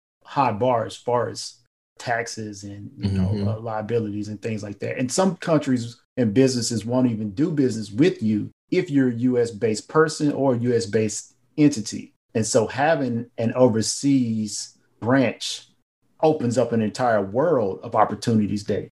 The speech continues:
Speaker 1: neither U S companies or U S citizens have access to as far as investments and,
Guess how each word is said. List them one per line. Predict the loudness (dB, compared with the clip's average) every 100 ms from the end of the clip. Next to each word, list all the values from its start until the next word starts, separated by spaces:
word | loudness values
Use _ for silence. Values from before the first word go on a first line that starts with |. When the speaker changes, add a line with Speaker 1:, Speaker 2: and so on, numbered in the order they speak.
| _
Speaker 1:
neither | 4 6 4
U | 0 0
S | -2
companies | 0 0 2 0 0
or | 0 2
U | 0
S | -2
citizens | -2 -2 -2 -6 -8
have | -10 -4
access | -2 -2 -2 -10
to | -10 -10
as | -8
far | -4 -2
as | -2
investments | -2 2 2 2 -4 -6
and, | -14